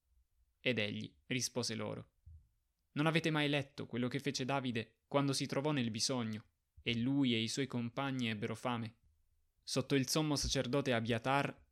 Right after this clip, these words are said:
entrò nella casa di Dio e mangiò i pani dell'offerta, che non è lecito mangiare se non ai sacerdoti, e ne diede anche ai suoi compagni.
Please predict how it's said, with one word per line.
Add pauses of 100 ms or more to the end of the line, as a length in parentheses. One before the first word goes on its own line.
entrò
nella
casa
di
Dio
e
mangiò
i
pani
dell'offerta, (380)
che
non
è
lecito
mangiare
se
non
ai
sacerdoti, (380)
e
ne
diede
anche
ai
suoi
compagni.